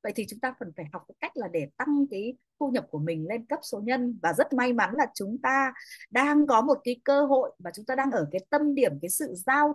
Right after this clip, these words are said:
thoa của rất nhiều nguồn lực. Nếu chúng ta không biết tận dụng nguồn lực mà chúng ta chỉ bỏ công sức của chúng ta đi làm thêm thôi ý,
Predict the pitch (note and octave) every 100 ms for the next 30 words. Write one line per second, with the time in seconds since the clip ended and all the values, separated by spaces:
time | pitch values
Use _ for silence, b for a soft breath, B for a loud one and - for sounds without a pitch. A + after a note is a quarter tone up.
0 | D4 D4 D4+ D4+ D4 _ _ _ - A#3+
1 | F3 D3 D#4+ A#4+ E4 A#3+ G#3+ F3+ F3+ G#3
2 | A#3 G#3 G3+ A3 - _ _ - A#3 B3+
3 | D4+ C#4 D4+ - E4 G#4 - - - A3
4 | G3 F3+ G3 - _ _ - G3 A3+ D4
5 | D4 A#3 F3 F#3+ D3 B3+ G4 - F3 D#3+
6 | - A#3+ A#3 B3+ A3+ A3 D4 C#4+ C#4 C#4
7 | C4 D4